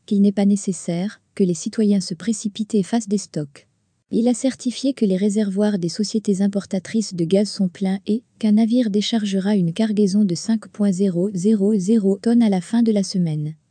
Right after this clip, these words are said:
Plus de six navires de gaz débarquent tous les mois au Liban, ce qui suffit à la demande locale, a-t-il relevé, avant de souligner que l'approvisionnement en gaz ne sera interrompu qu'en cas de blocus naval.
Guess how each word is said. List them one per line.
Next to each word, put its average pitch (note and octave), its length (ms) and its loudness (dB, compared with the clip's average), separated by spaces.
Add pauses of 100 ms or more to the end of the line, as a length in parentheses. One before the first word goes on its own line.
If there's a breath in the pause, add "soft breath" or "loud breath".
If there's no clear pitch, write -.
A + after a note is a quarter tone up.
(260)
Plus C4+ 200 2
de A#3 100 4
six B3 180 0
navires G#3 420 4
de F3+ 100 0
gaz F#3+ 220 2
débarquent G3 480 0
tous B3 140 -2
les G#3 120 6
mois G3+ 200 4
au F#3+ 60 4
Liban, F3 400 -2 (180)
ce - 160 -6
qui A3 160 -2
suffit B3 380 0
à G#3+ 60 4
la F3+ 100 2
demande G#3 360 4
locale, F3+ 580 -2 (160)
a-t-il G3 340 -2
relevé, F#3+ 500 0 (140)
avant G#3 320 2
de G3 80 2
souligner A3 460 4
que G3 100 -4
l'approvisionnement F#3+ 880 2
en F3 60 0
gaz F3+ 340 -2
ne F3+ 140 0 (180)
sera G3+ 320 -2
interrompu G#3+ 640 2
qu'en G3+ 180 2
cas A3 180 0
de G3 100 0
blocus F#3 420 -4
naval. D3+ 500 -2